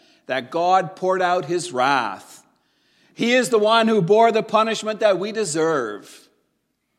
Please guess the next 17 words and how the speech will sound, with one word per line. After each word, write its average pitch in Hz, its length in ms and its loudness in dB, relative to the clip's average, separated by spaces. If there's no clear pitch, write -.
Christ 208 460 0
came 208 240 2
into 196 240 -4
this 190 260 -2
world 190 500 -2
to 180 100 -4
give 214 160 0
up 214 180 4
his 202 240 0
life 196 400 -2
for 156 260 -4
us. 175 720 -6
He 127 140 -12
died 175 540 -2
a 127 60 -16
terrible 202 640 -4
death, 147 800 -4